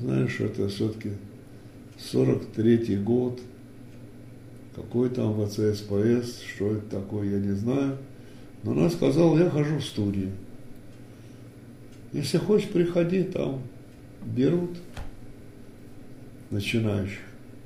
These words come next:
Я по-, поплёлся туда. Она находилась, эта студия, она находилась в Доме Союза. Он и щас стоит, этот Дом Союза, где обычно выносят наших великих людей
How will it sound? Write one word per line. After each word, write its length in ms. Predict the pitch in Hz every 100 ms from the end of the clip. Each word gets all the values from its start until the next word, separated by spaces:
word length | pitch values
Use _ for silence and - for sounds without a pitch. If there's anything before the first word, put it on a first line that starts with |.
| - - - - - - - - - -
Я 320 | 117 151 190
по-, 120 | 185
поплёлся 720 | 143 151 147 127 107 - -
туда. 420 | 95 101 92 92 98
Она 220 | 120 165
находилась, 760 | 147 - 104 117 151 147 127
эта 240 | 110 107 101
студия, 640 | - 131 139 139 120 110 - - - - - - - -
она 220 | - 113
находилась 640 | 143 147 120 110 131 127 107
в 20 |
Доме 280 | 113 113 113
Союза. 520 | 120 110 107 95 - - - - - - - - -
Он 180 | 135
и 40 | 151
щас 360 | - 110 104
стоит, 420 | - 101 95 87 -
этот 280 | 92 90
Дом 180 | 113 101
Союза, 480 | 98 107 131 131 104
где 360 | 95 104 104 95 - - - - - - -
обычно 480 | 101 101 107 101 101
выносят 520 | 104 107 107 104 101
наших 280 | 98 95 -
великих 500 | 98 101 101 101 -
людей 460 | 98 101 110 107